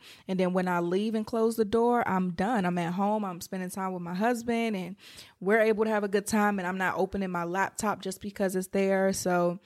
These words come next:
I'm just excited about the space. So follow me on Instagram because I've been sharing a lot about the day-to-day.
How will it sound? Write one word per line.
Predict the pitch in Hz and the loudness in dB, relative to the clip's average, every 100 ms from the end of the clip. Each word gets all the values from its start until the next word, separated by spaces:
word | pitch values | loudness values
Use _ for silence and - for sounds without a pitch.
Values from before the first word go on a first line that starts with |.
| - - _ _ _ _ _ | -20 -20 _ _ _ _ _
I'm | 208 233 | -4 0
just | 262 | 0
excited | 240 - 226 240 | -2 2 2 4
about | 247 247 247 | 4 2 2
the | |
space. | 254 - 359 247 | -2 0 0 0
So | - 220 214 | 4 4 4
follow | 214 233 269 | 4 2 2
me | 277 | 0
on | 220 | 0
Instagram | 240 - 247 233 226 | -2 -2 0 2 2
because | 214 196 | 0 0
I've | |
been | 202 196 | 0 0
sharing | - 208 202 | 0 0 0
a | 180 | 0
lot | 180 190 - | 2 2 0
about | 175 180 180 180 | -2 0 2 2
the | 190 180 175 | 0 0 0
day-to-day. | 180 185 185 170 180 175 170 170 170 | 2 2 2 0 0 2 2 0 -2